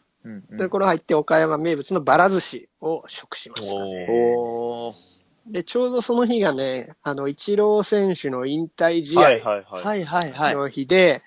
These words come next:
Speaker 2: それをね、ちょっと狭い小料理屋さんというか、お寿司屋さんなんですけど、そこに入って、ばら寿司食いながら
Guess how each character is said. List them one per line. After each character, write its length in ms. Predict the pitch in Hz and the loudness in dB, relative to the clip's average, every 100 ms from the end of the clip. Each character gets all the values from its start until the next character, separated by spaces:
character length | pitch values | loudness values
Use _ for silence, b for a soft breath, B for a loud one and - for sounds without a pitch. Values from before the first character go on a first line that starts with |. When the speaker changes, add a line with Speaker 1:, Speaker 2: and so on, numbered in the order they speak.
| b b b _ | b b b _
Speaker 2:
そ 180 | - | -2
れ 120 | 156 156 | 2 2
を 120 | 160 | 0
ね、 280 | 156 160 - | -4 -6 -8
ち 80 | - | -14
ょ 20 | |
っ 40 | 156 | -12
と 100 | - | -12
狭 360 | 147 147 165 | -8 -2 0
い 160 | 147 123 | 0 -4
小 160 | - 139 | -10 -6
料 160 | 139 | -4
理 100 | 135 | -4
屋 120 | 135 | -6
さ 140 | 135 135 | -8 -10
ん 60 | |
と 80 | 131 | -10
い 20 | |
う 20 | 143 | -8
か、 80 | |
お 40 | 120 | -10
寿 80 | - | -8
司 100 | 131 | -6
屋 100 | 127 | -6
さ 140 | 139 | -6
ん 60 | 135 | -4
な 100 | 143 | -4
ん 60 | |
で 60 | 127 | -4
す 80 | - | -8
け 80 | |
ど、 40 | 120 | -10
そ 100 | 120 | -10
こ 100 | 123 | -10
に 100 | 131 | -4
入 180 | 143 143 | 0 0
っ 40 | |
て、 240 | - - | 0 -14
ば 140 | 113 123 | -6 -2
ら 120 | 139 | -2
寿 100 | 131 | -2
司 80 | - | -10
食 200 | - 131 | -4 -2
い 80 | 143 | 4
な 140 | 160 | 6
が 100 | 160 | 6
ら 240 | 123 110 | 4 0